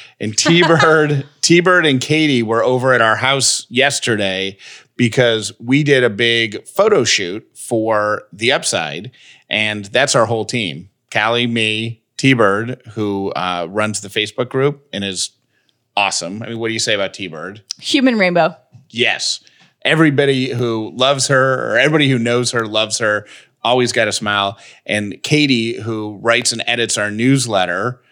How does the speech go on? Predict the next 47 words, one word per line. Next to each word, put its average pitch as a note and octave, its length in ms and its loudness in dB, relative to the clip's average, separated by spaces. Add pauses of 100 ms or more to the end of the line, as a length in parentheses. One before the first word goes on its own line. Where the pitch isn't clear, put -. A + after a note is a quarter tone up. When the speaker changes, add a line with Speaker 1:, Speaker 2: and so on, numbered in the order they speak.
(300)
Speaker 1:
um, F#2 260 -8
she's C#3+ 280 2
awesome. G2 640 -2 (120)
Speaker 2:
Yeah, A#3+ 260 2
it's A3 160 -6
a A#3 60 6
weekly B3 340 -6
pick-me-up. G#3+ 580 -2
Katie A#3+ 380 0
is C4 160 0
hysterical. G3 720 0
She G#3+ 360 0
is F#3+ 340 -4
a F3+ 520 0 (160)
br-, G#3 300 0
I, C4 280 -2 (120)
I, A#3 120 -2 (300)
brand E4 280 4
new G4+ 120 0
mom. G#4 220 2
I A#3 100 0
don't B3 140 2
know A#3+ 80 2
how G#3+ 160 2
long F#3 160 2
you F3+ 100 -4
say F3+ 160 2
brand D#3+ 280 0
new D#3+ 100 -6
mom. D#3 260 0
Her G3+ 120 2
daughter's A3+ 340 2
under F#3+ 200 0
one, D#3 440 -2
so. C#3+ 400 2
Speaker 1:
Yeah, F3+ 140 2
she's C3+ 200 0
a C#3+ 60 4
brand A#2+ 260 2
new A#2 180 -2
first-time A#2 400 0
Speaker 2:
Yeah, A#2+ 100 0
Speaker 1:
mom. G2+ 280 -2
Speaker 2:
she's G#3 200 -6
a A#3 40 -8
first-time A3+ 480 -2
mom, C4+ 380 2